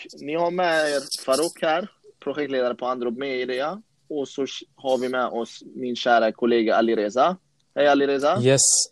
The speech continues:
Speaker 2: Hej, god morgon, god morgon. Jag är här, sitter här, eh, med min kära kollega Farouk. Vi ska,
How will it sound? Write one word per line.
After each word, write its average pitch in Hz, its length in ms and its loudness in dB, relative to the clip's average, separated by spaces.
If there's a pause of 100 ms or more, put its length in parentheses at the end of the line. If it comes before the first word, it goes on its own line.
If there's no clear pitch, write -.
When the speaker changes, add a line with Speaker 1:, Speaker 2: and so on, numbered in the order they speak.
(320)
Speaker 2:
Hej, 147 400 4
god 139 180 2
morgon, 143 300 4
god 135 100 0
morgon. 135 340 2
Jag 127 320 -2
är 127 120 -6
här, 139 280 -6
sitter 131 400 -8
här, 127 460 -6
eh, 123 60 -8
med 120 640 -10
min 127 160 -14
kära 120 600 -8
kollega 117 520 -8
Farouk. 120 480 -6
Vi 123 100 -10
ska, 120 340 -2